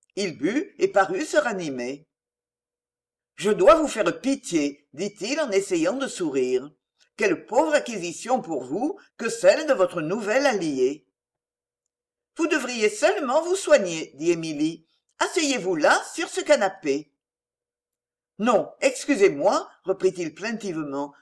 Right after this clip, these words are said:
je vais vous débarrasser de moi. Veuillez seulement envoyer la bonne me chercher une voiture. » « Mais êtes-vous en état de vous en retourner tout seul ? » «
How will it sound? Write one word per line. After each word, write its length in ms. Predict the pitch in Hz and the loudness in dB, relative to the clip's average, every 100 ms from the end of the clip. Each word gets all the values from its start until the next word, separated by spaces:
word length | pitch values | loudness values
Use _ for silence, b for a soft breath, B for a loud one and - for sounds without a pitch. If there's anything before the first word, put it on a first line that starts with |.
| b | b
je 140 | 180 | -6
vais 180 | 233 247 | -2 -2
vous 140 | 254 185 | -2 -4
débarrasser 640 | - 269 294 214 - 285 | 2 4 4 2 -4 -4
de 80 | 214 | -2
moi. 500 | 151 131 127 131 _ _ _ b - | -4 -2 -4 -6 _ _ _ b -8
Veuillez 240 | 226 202 | -2 0
seulement 520 | - 311 320 277 156 151 | 2 2 2 0 0 -2
envoyer 340 | 147 285 269 | 0 0 2
la 100 | 185 | 0
bonne 440 | 120 156 240 311 | 2 4 4 2
me 80 | 208 | -4
chercher 480 | - 240 - 254 294 | -6 -8 -4 0 0
une 120 | 302 | 0
voiture. » « 680 | 202 190 - 143 127 123 143 _ _ _ _ _ _ _ _ _ _ - | 0 0 -2 -6 -4 -4 -6 _ _ _ _ _ _ _ _ _ _ -2
Mais 300 | 269 269 - | 2 2 4
êtes-vous 480 | - - 349 330 311 | 2 2 0 0 0
en 100 | 311 | 2
état 400 | 339 - 196 311 | 0 2 4 4
de 80 | 370 | 2
vous 200 | 311 294 | 0 -2
en 100 | 247 | -2
retourner 440 | 233 220 196 185 | -4 -4 -2 -2
tout 140 | - 156 | -4 -12
seul ? » « 560 | - 202 233 320 392 | 2 4 4 0 -6